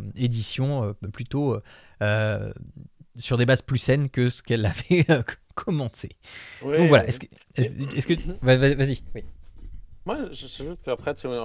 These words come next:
Speaker 2: après, je sais pas si c'est possible, si je m'y connais pas, mais je me demandais à quel point, en fait, The Event pourrait pas, euh, se créer, tu sais, s'auto-créer en, en association eux-mêmes. Et comme ça, en fait, après, plutôt que de devoir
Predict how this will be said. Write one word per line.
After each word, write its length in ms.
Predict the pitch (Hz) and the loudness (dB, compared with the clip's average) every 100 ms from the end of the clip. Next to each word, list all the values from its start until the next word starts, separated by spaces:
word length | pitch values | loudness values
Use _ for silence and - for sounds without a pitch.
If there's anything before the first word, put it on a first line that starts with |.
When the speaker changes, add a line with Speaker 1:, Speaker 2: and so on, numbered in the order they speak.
| 110 | -4
Speaker 2:
après, 200 | 113 - | -4 -4
je 40 | 113 | -8
sais 60 | |
pas 80 | 104 | -10
si 120 | - | -14
c'est 80 | 117 | -12
possible, 360 | 110 - 120 - | -12 -12 -12 -12
si 80 | |
je 80 | - - | -10 -8
m'y 60 | |
connais 240 | - 107 110 | -6 -8 -2
pas, 180 | 139 | -2
mais 220 | 123 107 104 | -2 -4 -10
je 60 | |
me 60 | 107 | -10
demandais 220 | 113 135 | -8 -6
à 40 | 147 | -6
quel 180 | - | -6
point, 200 | - 139 | -6 -6
en 60 | 127 | -6
fait, 160 | - 117 | -6 -8
The 120 | - | -8
Event 280 | 110 117 123 | -6 -6 -8
pourrait 280 | - 107 | -8 -8
pas, 300 | 104 117 113 | -4 -4 -2
euh, 100 | 110 | -6
se 160 | 110 - | -10 -14
créer, 640 | 104 - 113 113 120 113 | -14 -10 -6 -4 -2 -4
tu 80 | 104 | -6
sais, 100 | 131 | -10
s'auto-créer 760 | 117 117 127 117 - 110 113 117 | -10 -8 -6 -8 -6 -4 -2 -4
en, 80 | 104 | -6
en 340 | 98 101 101 | -10 -10 -12
association 720 | 101 - 101 - 92 101 95 | -12 -14 -16 -12 -12 -10 -10
eux-mêmes. 320 | 98 147 139 - _ _ _ _ _ _ - | -8 -10 -12 -16 _ _ _ _ _ _ -10
Et 60 | 107 | -8
comme 160 | - | -8
ça, 160 | - 156 | -4 -4
en 100 | 131 | -4
fait, 320 | - 156 - - | 2 0 0 -8
après, 540 | 110 - - 143 156 | -8 -8 -4 -2 -2
plutôt 360 | - - - 135 | -4 -14 -8 -6
que 40 | |
de 100 | 127 | -4
devoir 320 | 113 110 113 | -4 -2 -4